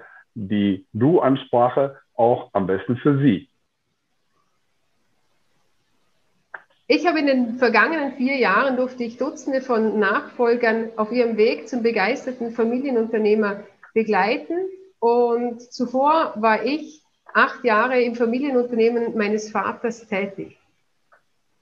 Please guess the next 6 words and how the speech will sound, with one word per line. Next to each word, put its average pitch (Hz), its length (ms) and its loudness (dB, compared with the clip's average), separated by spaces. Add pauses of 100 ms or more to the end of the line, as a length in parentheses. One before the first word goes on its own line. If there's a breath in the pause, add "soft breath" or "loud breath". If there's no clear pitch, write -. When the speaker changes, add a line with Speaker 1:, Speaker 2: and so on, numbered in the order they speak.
(600)
Speaker 2:
Und 233 360 2
privat 262 440 2
bin 285 120 -4
ich 277 160 -6
verheiratet, 262 800 0
habe 220 280 2